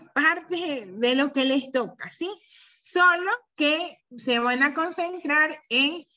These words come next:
leerse el capítulo del sistema óseo, ¿sí? Porque tienen cuatro días.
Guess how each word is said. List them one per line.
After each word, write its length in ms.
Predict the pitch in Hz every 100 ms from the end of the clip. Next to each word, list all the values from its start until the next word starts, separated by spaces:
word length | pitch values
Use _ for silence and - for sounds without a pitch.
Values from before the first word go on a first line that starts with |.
| _ -
leerse 720 | 262 277 294 294 302 359 -
el 160 | 240 233
capítulo 560 | 220 226 285 320 359 320
del 180 | 262
sistema 680 | 254 240 - 202 214 196 170
óseo, 280 | - - - -
¿sí? 200 | - 320 480 - _ _ _ _ _ _ _ _ _ _ _ _ - - - -
Porque 280 | 262 269 277
tienen 360 | 277 311 320 320
cuatro 400 | 330 330 339 320
días. 500 | 330 226 - -